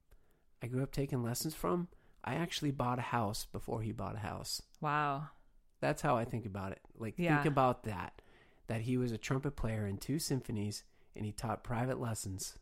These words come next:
Speaker 1: He was a performer, went to Boston Conservatory. And I actually bought this house that we're in right now before he bought a house.
Speaker 2: Wow. Yeah.
Speaker 1: Um,
Speaker 2: Yeah.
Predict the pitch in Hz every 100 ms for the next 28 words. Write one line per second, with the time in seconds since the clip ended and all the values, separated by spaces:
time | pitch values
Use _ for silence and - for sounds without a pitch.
0 | - _ 123 110 120 - - 107 95 95
1 | 127 120 110 101 117 131 - 151 - 120
2 | 101 - 101 87 107 - _ - - -
3 | - - _ - 120 - 123 131 135 127
4 | - 127 120 123 117 123 - - 123 120
5 | - 117 107 - 104 107 120 123 113 123
6 | - 117 95 101 - - - - - 107
7 | - 139 135 127 135 123 127 117 113 107
8 | 110 107 104 107 - 180 170 165 165 170
9 | - 175 170 165 170 113 110 107 123 -
10 | 196 185